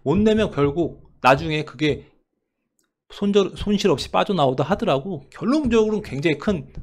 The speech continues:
손실인 겁니다. 아셨죠? 그래서 내가 매매를 하는 데 있어서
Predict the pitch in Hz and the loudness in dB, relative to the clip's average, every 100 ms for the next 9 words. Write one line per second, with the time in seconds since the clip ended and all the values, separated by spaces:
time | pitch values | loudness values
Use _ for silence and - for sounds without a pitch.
0 | - - - - 196 - 170 139 117 104 | -16 -20 -14 -2 0 0 0 0 0 2
1 | 117 131 123 131 117 151 - - - 117 | 0 -2 -2 -4 -2 -2 -4 -14 -6 0
2 | 113 160 127 120 135 127 - 214 220 185 | 2 4 4 2 2 -2 -2 0 0 0
3 | 120 123 117 196 190 117 | -2 -4 -2 0 0 -2